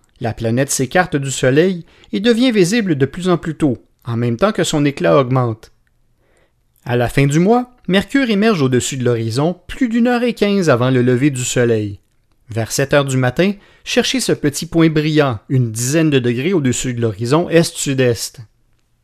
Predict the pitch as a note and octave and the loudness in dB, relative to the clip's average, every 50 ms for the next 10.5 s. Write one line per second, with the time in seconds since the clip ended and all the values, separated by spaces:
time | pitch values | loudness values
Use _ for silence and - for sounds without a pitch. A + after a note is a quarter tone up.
0 | _ _ _ _ _ _ _ _ _ _ _ _ _ _ _ _ _ _ _ - | _ _ _ _ _ _ _ _ _ _ _ _ _ _ _ _ _ _ _ -2
1 | C#3 E3 F#3+ G#3 G3+ G3+ G#3 G3+ F3+ F3+ F#3+ G#3 G3+ - A3+ A3+ - A#3 A3+ G#3+ | 0 4 6 6 4 6 4 4 4 4 2 2 2 2 0 0 2 2 2 2
2 | G#3+ G#3+ G3 - G#3 F#3 F#3 F3 E3 D#3+ - G#3 G#3 G#3+ G#3+ - _ - C4+ B3+ | 2 2 4 4 4 4 6 4 4 4 2 0 0 0 -2 -6 _ -4 -2 0
3 | A3 A#3 A#3 A3+ G3+ G#3+ G#3 - - F#3 E3+ D3+ - C#3 B2 A#2 A2 G#2 F#2+ G2+ | 2 2 4 4 6 4 4 4 4 2 2 4 4 4 4 4 2 0 -4 -4
4 | A2+ A#2 A2+ A#2 A#2 - - C3 A#2+ - - D#3 D3 C#3 - - B3+ A3 A3+ G#3+ | -2 -2 0 -2 -2 -2 -4 -4 -2 -2 -2 -2 -2 -2 -2 -2 0 0 0 0
5 | - - G3 F#3 F3+ F#3 F#3 - C4 B3 F3+ D3 C3 - C#3 A2+ - B2+ A#2+ A#2+ | 0 -2 -2 0 0 -2 -2 -2 -2 -2 -4 -6 -4 -2 -4 -2 0 0 0 2
6 | A#2+ D#3 F#3+ F#3+ D#3+ D3 C#3+ D3 C#3+ - - - E3 E3+ D#3+ - - D#3 C#3+ C#3+ | 2 2 0 2 2 2 2 2 0 0 -2 -2 0 0 -2 -2 -2 0 2 2
7 | C3 B2+ A#2+ A#2+ A2 - - _ _ _ _ - B2+ A#2 A2+ A2+ - - G3 - | 2 2 2 -2 -6 -8 -12 _ _ _ _ -4 -4 -2 -2 -4 -2 -4 -2 2
8 | G3 F3+ F3 F3 F3+ F3 F#3 F3+ F3 G3 A#3+ B3 A#3 - C#3 B2 A#2 A#2 A#2+ - | 4 4 4 4 2 2 2 2 4 2 0 -2 -2 -2 -2 0 2 2 0 -2
9 | - - C3 B2+ C3 - - D#3 D#3 E3+ F3 F3+ F#3+ G#3+ G3+ - E3 E3 E3+ E3 | 0 0 2 2 0 0 0 2 4 4 4 4 2 0 -2 0 2 2 2 2
10 | - - D#3+ C#3+ C3 A#2 G#2 - - | 2 0 2 2 2 2 0 -2 -8